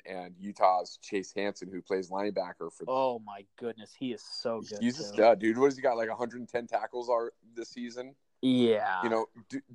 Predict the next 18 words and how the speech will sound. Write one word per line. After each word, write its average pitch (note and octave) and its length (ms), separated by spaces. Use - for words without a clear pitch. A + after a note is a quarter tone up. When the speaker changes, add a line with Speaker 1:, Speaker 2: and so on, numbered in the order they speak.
Speaker 1:
dude's C3+ 440
flying A#2+ 440
around. A2+ 200
I A2 40
think A2 180
he's A#2 180
got G#2+ 180
two A#2+ 240
picks G#2 540
and F2+ 360
s-, - 140
a A2+ 60
couple - 280
forced A#2 340
fumbles. G#2+ 680
Uh, G#2 300
dude, D4+ 160
dude, D3+ 220